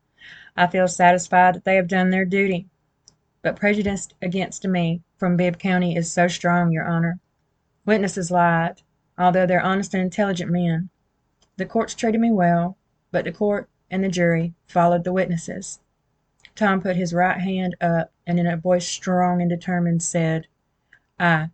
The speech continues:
am an innocent man." The judge then announced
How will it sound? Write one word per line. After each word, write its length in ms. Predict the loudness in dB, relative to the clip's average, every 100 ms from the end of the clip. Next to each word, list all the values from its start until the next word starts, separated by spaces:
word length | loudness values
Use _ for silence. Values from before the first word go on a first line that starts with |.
| -2
am 140 | -2
an 80 | -2
innocent 480 | 0 0 0 -2 -2
man." 420 | -2 -4 -8 -14 _ _ _ _ _ _ _ -10
The 100 | -6
judge 400 | 0 2 0 -2
then 140 | 0
announced 600 | 2 2 2 -2 -8 -18